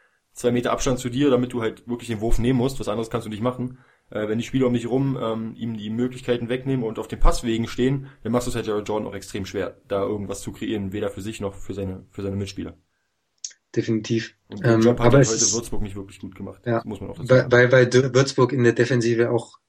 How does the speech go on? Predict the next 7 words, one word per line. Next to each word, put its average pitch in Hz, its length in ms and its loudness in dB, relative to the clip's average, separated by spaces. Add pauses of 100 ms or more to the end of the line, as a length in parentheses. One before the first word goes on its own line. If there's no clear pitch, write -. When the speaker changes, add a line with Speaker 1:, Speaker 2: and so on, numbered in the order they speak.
(300)
Speaker 2:
äh, 160 60 -16 (360)
seit - 360 2
Saisonbeginn 113 680 4
nicht 123 320 2
wirklich 123 320 2
gut 127 240 2
ist. - 300 -2